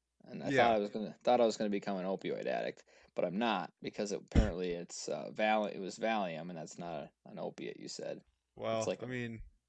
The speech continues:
Speaker 1: it's like a benzo something.
Speaker 2: Yeah, but benzos are, they can be pretty bad, so.
Speaker 1: Oh, okay. Well, I'll try not to become addicted to that e-, honestly, I don't know. No, I won't become addicted to that, because it wasn't even that cool. It just made me, like, really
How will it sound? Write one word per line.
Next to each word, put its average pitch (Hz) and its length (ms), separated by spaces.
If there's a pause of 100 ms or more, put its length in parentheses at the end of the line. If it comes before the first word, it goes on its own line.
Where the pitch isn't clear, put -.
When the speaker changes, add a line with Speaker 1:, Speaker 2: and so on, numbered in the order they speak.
(360)
Speaker 1:
it's - 120
like 107 80
a 107 60
benzo 98 520
something. 87 460 (380)
Speaker 2:
Yeah, 151 300
but 135 300
benzos 135 460
are, 113 220 (760)
they 143 100
can 131 140
be 120 60
pretty 123 200
bad, 104 440
so. 92 400 (920)
Speaker 1:
Oh, 87 280 (280)
okay. 101 200
Well, 98 120
I'll 113 120
try 120 200
not 107 100
to 101 60
become 95 240
addicted 90 320
to 82 80
that 82 220
e-, 76 120 (260)
honestly, 196 520 (300)
I 131 100
don't 156 160
know. 123 260 (240)
No, 101 200
I 120 260
won't 120 260
become 98 260
addicted 82 380
to 69 80
that, 71 320
because 104 460
it 135 140
wasn't 170 320
even 127 180
that 117 240
cool. 95 360
It 98 80
just - 240
made 120 240
me, 107 200
like, 95 280
really 202 380